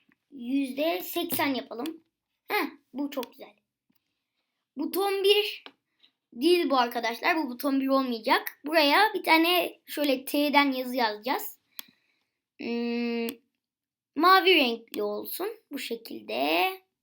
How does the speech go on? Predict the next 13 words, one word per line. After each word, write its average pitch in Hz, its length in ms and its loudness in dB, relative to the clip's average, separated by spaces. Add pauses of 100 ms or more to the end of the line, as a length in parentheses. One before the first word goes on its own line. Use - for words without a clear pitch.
(800)
Ve 285 100 -2
yazı 359 480 4
tipini 339 560 -2
buradan 311 340 0
istediğiniz 302 680 0
şey 311 140 -2
yapabilirsiniz. 294 680 -2
Ben 285 220 4
piksel 220 380 -2
yapılmasını 208 640 -8
istiyorum 202 360 -12
arkadaşlar. 202 540 -8 (760)
Bir - 440 4